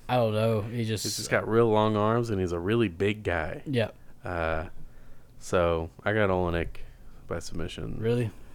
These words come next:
Speaker 1: Mm.
Speaker 2: Second round, I guess.
Speaker 1: I don't know, man. I think, uh, Spivak takes it to him. Spivak's coming up.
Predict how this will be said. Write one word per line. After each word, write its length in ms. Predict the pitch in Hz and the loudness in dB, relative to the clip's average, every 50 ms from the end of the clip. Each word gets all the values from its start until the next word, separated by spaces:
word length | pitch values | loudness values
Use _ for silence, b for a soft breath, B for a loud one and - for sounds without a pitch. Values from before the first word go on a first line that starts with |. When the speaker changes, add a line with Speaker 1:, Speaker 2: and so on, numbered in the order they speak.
| B B B B B B B B B B B B - - | B B B B B B B B B B B B -8 -6
Speaker 1:
Mm. 100 | 104 110 | -4 -2
Speaker 2:
Second 300 | 107 107 92 - - - | -2 -2 -2 -4 -6 -8
round, 260 | - 92 73 60 65 - | -6 -6 -6 -6 -6 -8
I 40 | - | -8
guess. 480 | - - - - - - - - - - - | -8 -6 -8 -8 -8 -10 -14 -18 -12 -6 -2
Speaker 1:
I 60 | 104 | 0
don't 160 | 104 107 104 | 0 0 2
know, 160 | 101 101 101 98 | 0 0 0 0
man. 380 | 98 98 98 95 95 101 107 104 | -2 -2 -2 -2 -4 -6 -6 -8
I 100 | 110 107 | -8 -6
think, 220 | - 110 101 - | -6 -6 -4 -2
uh, 500 | 104 98 98 98 95 98 101 101 101 98 98 | -2 -2 0 -2 -2 -2 -2 -4 -4 -6 -6
Spivak 500 | - - - 101 95 101 98 101 98 - - - - | -6 -6 -6 -4 -2 0 0 0 -2 -4 -8 -14 -8
takes 220 | - - 101 - - | -6 -4 -4 -4 -6
it 60 | 98 - | -10 -8
to 120 | - 98 98 | -4 -4 -2
him. 160 | 101 98 95 - - b b b b b b b b b b b b b b b b - - - - | -2 -4 -4 -6 -12 b b b b b b b b b b b b b b b b -20 -20 -18 -16
Spivak's 460 | - - - 107 101 101 101 - - | -12 -8 -6 -4 -2 -2 -2 -4 -2
coming 260 | - 107 104 101 95 | -2 -2 0 0 0
up. 260 | 98 104 104 101 - | 2 2 2 0 -2